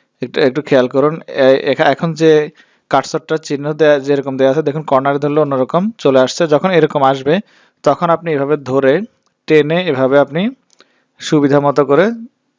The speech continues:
যতটুকু প্রয়োজন ততটুকুতে আপনি বসাতে পারবেন।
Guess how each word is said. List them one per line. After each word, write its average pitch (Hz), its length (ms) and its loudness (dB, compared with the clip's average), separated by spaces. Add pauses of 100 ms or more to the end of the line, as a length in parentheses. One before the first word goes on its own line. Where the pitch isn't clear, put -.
যতটুকু 143 440 -2
প্রয়োজন 151 340 0
ততটুকুতে 131 440 -2
আপনি 147 260 -2 (540)
বসাতে 127 360 -2
পারবেন। 113 440 -8